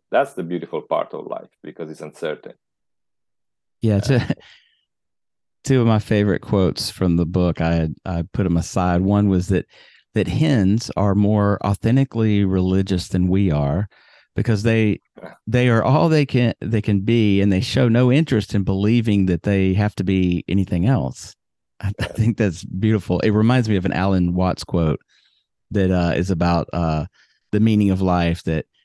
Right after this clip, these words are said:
Speaker 2: people run around trying to discover something, uh, or achieve something beyond themselves, but the meaning of life is just to be alive.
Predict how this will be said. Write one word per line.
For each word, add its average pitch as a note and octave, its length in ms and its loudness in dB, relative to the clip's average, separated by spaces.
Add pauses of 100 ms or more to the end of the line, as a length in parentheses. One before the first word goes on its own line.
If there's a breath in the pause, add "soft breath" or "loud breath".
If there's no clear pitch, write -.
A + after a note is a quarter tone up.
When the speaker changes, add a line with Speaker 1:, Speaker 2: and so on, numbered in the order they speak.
Speaker 2:
people G#2 280 0
run G2+ 200 2
around F#2+ 480 2
trying F#2 240 -2
to F2+ 80 -2
discover F2+ 480 -4
something, F2 540 -4 (680)
uh, D#2+ 380 -2
or D#2+ 100 -2
achieve F#2+ 400 -2
something E2+ 280 -4
beyond F2 300 0
themselves, D#2 540 -4
but D#2 200 -6 (200)
the G2+ 100 -2
meaning G2+ 220 2
of E2 100 -4
life F#2+ 240 -2
is D#2+ 140 -6
just - 300 -8
to F#2+ 60 -4
be E2 120 -2
alive. D#2 560 -4